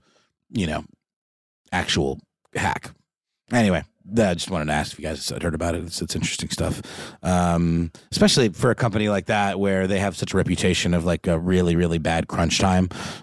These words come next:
um, treatment of their employees, uh, and they've been trying to kind of get away from that image. And, um, this, apparently, the game's taken so long to come out because they say they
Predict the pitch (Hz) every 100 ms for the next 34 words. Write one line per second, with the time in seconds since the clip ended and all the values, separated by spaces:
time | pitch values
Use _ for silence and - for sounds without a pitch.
0 | - 87 85 85 90 - 107 98 98 90
1 | 92 90 90 95 101 98 95 95 - -
2 | - - 78 90 87 85 82 82 82 82
3 | 92 90 85 80 80 151 139 120 127 113
4 | 123 110 107 104 104 98 104 101 101 98
5 | 101 92 92 90 85 87 87 80 - -
6 | - - 87 87 - 85 95 92 90 85
7 | 85 92 87 92 87 85 - 82 - 80
8 | 80 - 92 135 135 104 90 78 85 -
9 | 90 69